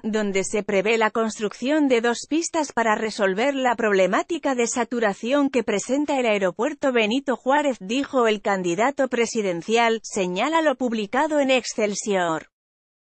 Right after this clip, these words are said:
"Se van a respetar los contratos, pero no solo eso, lo que quiero subrayar y lo que quiero pedirles que me ayuden a transmitir es que los que tienen bonos por esas inversiones, porque fueron bonos que se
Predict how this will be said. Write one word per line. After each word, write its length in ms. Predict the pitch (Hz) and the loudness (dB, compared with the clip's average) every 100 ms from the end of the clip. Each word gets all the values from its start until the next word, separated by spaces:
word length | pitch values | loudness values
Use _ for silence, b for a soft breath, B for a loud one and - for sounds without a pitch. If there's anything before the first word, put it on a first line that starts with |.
| _ _ | _ _
"Se 300 | - - 202 | -4 0 2
van 160 | 220 311 | 2 2
a 80 | |
respetar 560 | 262 240 - 208 262 277 | 2 0 -2 -2 0 0
los 240 | 254 226 | 0 -2
contratos, 720 | - 185 185 262 - 285 240 - | -2 -4 -2 -2 0 -2 -2 -2
pero 240 | 208 185 | 0 2
no 140 | 214 | 0
solo 340 | 262 277 294 254 | -2 -2 0 0
eso, 520 | 294 - 247 226 - | 0 0 0 0 -2
lo 140 | 233 226 | -2 -2
que 160 | 214 | -2
quiero 280 | - 247 302 | -2 -4 -4
subrayar 760 | 277 247 202 220 190 202 233 233 | -2 -2 0 2 2 2 0 -2
y 140 | 247 226 | -2 2
lo 160 | 226 | 2
que 200 | - 202 | 0 -2
quiero 280 | 220 214 220 | 0 0 0
pedirles 600 | 220 214 320 294 285 254 | 0 -2 -2 -2 -2 0
que 140 | - 220 | 0 0
me 160 | 208 | 2
ayuden 480 | 190 180 254 330 320 | 2 0 -2 -2 -2
a 80 | 302 | -2
transmitir 760 | 277 262 233 196 170 233 254 - | -2 -2 0 -2 -2 -2 -2 0
es 240 | 233 294 | 0 0
que 120 | - 254 | 0 0
los 200 | 220 - | 0 -2
que 160 | 190 | -4
tienen 420 | - 240 302 294 | -2 0 2 2
bonos 360 | 240 269 269 262 | 2 2 0 -2
por 200 | 233 208 | -2 0
esas 340 | 320 359 320 | 0 -2 -2
inversiones, 840 | 311 247 208 - 233 269 269 254 - | 2 2 2 0 2 2 2 0 -2
porque 440 | - 233 220 220 190 | -2 -2 -2 -4 -2
fueron 400 | 233 302 349 320 | 0 0 0 0
bonos 340 | 285 269 254 | 2 2 0
que 140 | 247 | -2
se 480 | 240 247 196 165 - | -2 0 0 -2 -6